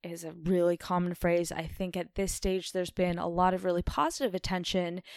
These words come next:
in our industry brought to the fact that this simply is not the case.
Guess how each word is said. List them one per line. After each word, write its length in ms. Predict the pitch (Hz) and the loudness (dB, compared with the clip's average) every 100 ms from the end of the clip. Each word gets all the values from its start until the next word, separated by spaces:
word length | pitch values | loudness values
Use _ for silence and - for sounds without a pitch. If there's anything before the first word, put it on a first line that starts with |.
| - - | -18 -6
in 180 | 196 | -2
our 120 | 190 185 | 0 -2
industry 540 | 190 180 165 - 175 | -4 -4 -4 -4 -2
brought 420 | 170 175 165 160 - | 0 2 4 2 -2
to 100 | 170 | -8
the 80 | |
fact 300 | 170 180 160 - | -4 -2 -2 -4
that 120 | - | -4
this 160 | 170 | -2
simply 540 | - 185 165 170 165 - | -2 -4 -4 -2 -2 -2
is 220 | 160 147 | -4 -2
not 280 | 156 147 - | -2 -2 -4
the 100 | 143 | -10
case. 600 | - 175 214 339 - - | -6 -2 0 0 -2 -4